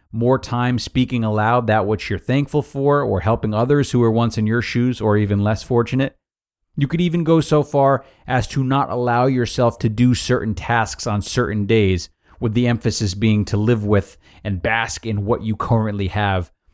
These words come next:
without the option of stockpiling more. If this sounds frightening or makes you concerned that you might lose your edge, eh, I would say don't worry about that. Achievement is hardwired into you, obviously,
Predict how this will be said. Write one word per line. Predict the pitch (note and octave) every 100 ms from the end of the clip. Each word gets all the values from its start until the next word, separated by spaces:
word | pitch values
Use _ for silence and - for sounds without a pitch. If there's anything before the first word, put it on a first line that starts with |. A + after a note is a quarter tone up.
| -
without | A2+ G#2+ G2+
the | A2+
option | G2 F2+ - G2+
of | F2+
stockpiling | - - - - - F#2+ F#2 F2+
more. | F2 G2 B1+ G1+ _ _ _ _ _ _
If | - A2+
this | G3 -
sounds | A3 G3 -
frightening | - C#3 - E3+ F3 E3 _ -
or | - A#2+ A#2 A2+ A2+
makes | A#2+ C3+ - -
you | D3 C3
concerned | A2+ G#2 - A#2+ C3+ C#3+
that | A#2+
you | A2
might | A2+ A#2
lose | A2 A#2+ B2
your | G#2+ G#2
edge, | F#3 F#3+ F3+ - _ _ _ _
eh, | A4 D#4+ - - -
I | -
would | C4 G#3
say | - B2
don't | G2 G2+ F#2+
worry | F#2+ G#2+ A2
about | A2 A#2 A#2+
that. | B2 B2 - - _ -
Achievement | A#2+ - D3 D3 D3 A#2
is | A2+
hardwired | - A#2+ B2 A#2+ G#2+ A2 G#2+
into | G#2 G#2 A2+
you, | G2+ G#2
obviously, | G2 F2 G2+ G2 - G#2 G2+